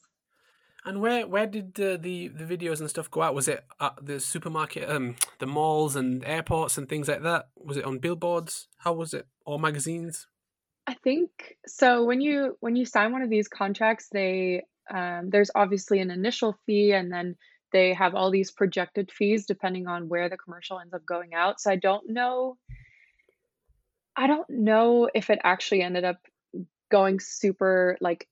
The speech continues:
Speaker 2: I don't, it definitely didn't go international, but I know that it was on, um, the Maybelline website, Sephora, it was, oh no, not Sephora, sorry.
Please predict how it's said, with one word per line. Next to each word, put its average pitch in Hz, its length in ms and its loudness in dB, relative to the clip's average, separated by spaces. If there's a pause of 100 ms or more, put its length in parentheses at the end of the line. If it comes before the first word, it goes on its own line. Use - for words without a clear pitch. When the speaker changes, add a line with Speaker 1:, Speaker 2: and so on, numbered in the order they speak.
Speaker 2:
I 202 80 4
don't, 196 180 2
it 202 240 4
definitely 269 280 4
didn't 247 200 4
go 196 160 4
international, 190 760 -2
but 196 160 0
I 185 120 2
know 185 160 -4
that 196 120 -4
it - 100 -4
was 190 140 -4
on, 175 520 -6 (300)
um, 180 680 -10
the 202 80 2
Maybelline 233 440 4
website, 196 640 4
Sephora, 214 760 2
it - 20 -2
was, 190 300 -6
oh 226 80 -2
no, 208 140 0
not 190 240 -4
Sephora, 180 420 -8
sorry. 170 400 -6